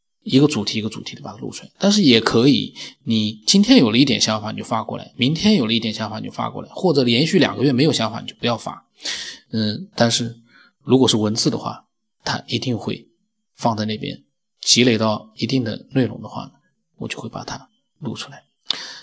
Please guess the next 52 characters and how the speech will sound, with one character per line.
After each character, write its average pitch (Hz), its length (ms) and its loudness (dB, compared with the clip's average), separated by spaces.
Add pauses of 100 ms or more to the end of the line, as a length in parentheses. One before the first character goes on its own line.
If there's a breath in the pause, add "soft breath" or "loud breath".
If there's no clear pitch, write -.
(120)
嗯， 107 340 0
很 113 180 -4
好 104 220 -8
的 101 60 -10
一 - 40 -10
个 - 160 -14 (1160)
爱 - 100 -6
好 - 220 -10
者， - 140 -12 (160)
有 117 160 -4
很 110 240 -6
多 117 160 -6
很 113 140 -10
多 - 220 -8
的 98 120 -10 (120)
独 110 160 -6
特 143 160 2
的 - 80 -6
想 - 200 -4
法， - 240 -20 (600 loud breath)
真 107 120 -2
的 107 80 -6
非 110 140 -6
常 104 140 -10
好。 - 160 -14 (320 loud breath)
然 107 120 -8
后 110 300 -6
如 120 100 -6
果 139 80 0
你 131 100 0
也 117 100 0
有 110 100 -2
的 - 80 -12
话 - 160 -8
呢， - 80 -14 (1120)
你 - 80 -20
可 - 120 -10
以 113 40 -8
告 110 180 -12
诉 - 120 -14
我， 117 40 -14
我 113 60 -10
的 117 60 -12
微 117 60 -8
信 117 140 -8
号 117 80 -10
码 110 100 -12
是 - 100 -6
B 117 120 -10
R 113 60 -8
O 117 160 -12
S 117 140 -8